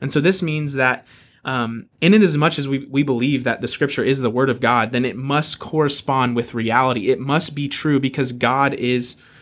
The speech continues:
true, because God is not a liar, because God can never lie, because that would be contradictory to his nature. And therefore, if scripture is the inspired word of God, then scripture is true in all that it says. It, it is, it is,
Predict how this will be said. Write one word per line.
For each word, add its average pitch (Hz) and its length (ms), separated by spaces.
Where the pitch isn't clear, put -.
true, 151 460
because 139 320
God 135 240
is 127 120
not 127 300
a 120 60
liar, 120 280
because 123 260
God 131 340
can 131 340
never 131 300
lie, 113 240
because 127 180
that 127 140
would 135 80
be 127 100
contradictory 143 920
to 175 260
his 147 300
nature. 117 580
And 139 120
therefore, 170 280
if 160 120
scripture 190 380
is 143 200
the 127 140
inspired 139 720
word 135 340
of 113 160
God, 117 480
then 139 160
scripture 156 720
is 135 400
true 170 400
in 139 140
all 143 160
that 147 100
it - 100
says. 147 240
It, 120 80
it 131 220
is, 131 120
it 143 260
is, 139 280